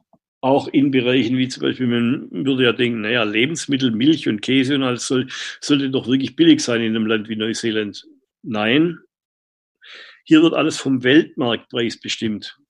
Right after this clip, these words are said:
den dann natürlich dann auch die Einheimischen zahlen müssen, wenn sie in den Supermarkt gehen. Mieten sind auch ziemlich hoch. Häuser selber kaufen, Land kaufen,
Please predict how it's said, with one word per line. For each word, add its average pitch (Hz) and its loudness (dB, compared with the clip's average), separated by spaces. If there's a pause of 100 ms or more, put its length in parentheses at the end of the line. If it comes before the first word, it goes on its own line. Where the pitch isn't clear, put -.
(120)
den 117 0
dann 120 0
natürlich 120 0
dann 127 -4
auch - -6
die 123 -4 (280)
Einheimischen 127 0
zahlen 123 0
müssen, 92 -6 (200)
wenn 104 -8
sie 113 -10
in 104 -6
den - -6
Supermarkt 110 -6
gehen. 98 -4 (1120)
Mieten 160 2
sind 131 -2
auch 151 2
ziemlich 160 0
hoch. 170 4 (960)
Häuser 151 4
selber 143 2
kaufen, 135 0
Land 135 -2
kaufen, 127 0